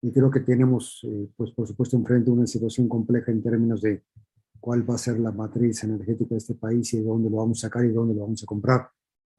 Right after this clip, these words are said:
que nos plantean interrogantes muy importantes que, eh, efectivamente tienen que ser respondidas y resueltas, ¿no?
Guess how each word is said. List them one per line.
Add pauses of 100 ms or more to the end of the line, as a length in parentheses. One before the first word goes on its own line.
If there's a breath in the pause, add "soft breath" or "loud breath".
(120)
que
nos
plantean
interrogantes
muy
importantes (440)
que,
eh,
efectivamente
tienen
que
ser (140)
respondidas
y
resueltas,
¿no?